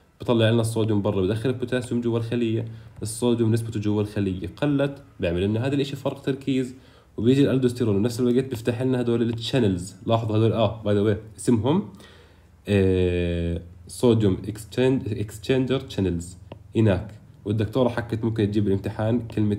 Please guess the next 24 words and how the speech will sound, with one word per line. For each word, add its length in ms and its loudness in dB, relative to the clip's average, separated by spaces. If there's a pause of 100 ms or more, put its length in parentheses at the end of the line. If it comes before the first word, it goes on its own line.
إيناك، 280 -2
وهي 180 -4
موجودة 380 2
باللسادات 640 -2 (260)
بس 180 -6
هي 80 -4
حكتها 340 -8
في 80 -8
المحاضرة، 580 -4 (220)
فممكن 480 0
تجيبها، 300 -2 (140)
ولازم 300 0
ننتبه 360 -2
إنه 260 -2
هاي 80 0
التشانل 560 -4
اسمها 260 -4
إيناك، 400 -4 (180)
تمام؟ 300 0 (800)
ونلاحظ 320 4
إنها 140 2
تشانل 400 4
مو 140 10
ترانسبورتر. 640 0